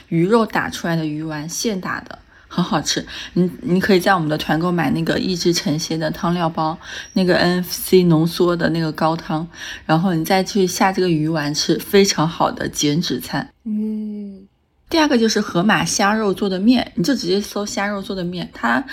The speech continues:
Speaker 1: 它那个面吧就不是很筋道，然后很容易断，但是你这个面吃起来就没有负担，就很，很无，毫无负罪感。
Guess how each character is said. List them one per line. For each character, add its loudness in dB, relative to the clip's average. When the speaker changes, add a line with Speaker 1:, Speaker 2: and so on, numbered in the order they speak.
Speaker 1:
它 -4
那 2
个 4
面 2
吧 -2
就 -4
不 -6
是 0
很 -2
筋 2
道， 2
然 -6
后 0
很 -4
容 -2
易 -4
断， -2
但 2
是 2
你 2
这 -4
个 0
面 4
吃 -2
起 -4
来 -2
就 -4
没 -2
有 -2
负 -8
担， -6
就 -4
很， -4
很 -14
无， -6
毫 -2
无 2
负 -12
罪 -6
感。 -8